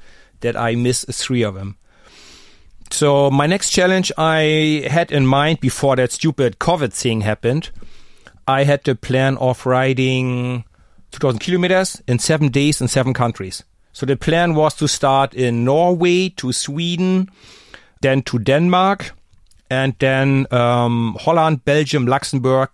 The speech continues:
and Germany as the last ride back home.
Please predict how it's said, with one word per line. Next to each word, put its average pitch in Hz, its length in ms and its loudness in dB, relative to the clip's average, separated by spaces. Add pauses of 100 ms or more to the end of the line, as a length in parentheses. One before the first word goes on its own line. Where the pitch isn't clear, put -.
(120)
and 117 180 -4
Germany 127 540 -4
as 110 160 -8
the 107 400 -6 (340)
last 113 460 -4
ride 107 400 -8
back 104 220 -10
home. 104 320 -8